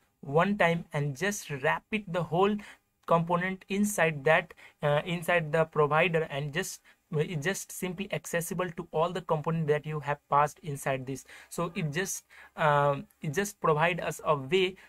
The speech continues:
to just simply, uh, uh, just, uh,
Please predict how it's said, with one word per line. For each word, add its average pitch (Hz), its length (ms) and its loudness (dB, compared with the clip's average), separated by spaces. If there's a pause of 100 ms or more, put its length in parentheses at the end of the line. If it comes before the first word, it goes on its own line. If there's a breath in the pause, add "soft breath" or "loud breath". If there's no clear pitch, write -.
(100)
to 160 80 -2
just - 420 -8 (140)
simply, 202 640 0
uh, 143 300 6 (360)
uh, 151 180 0 (140)
just, - 340 -8
uh, 147 280 2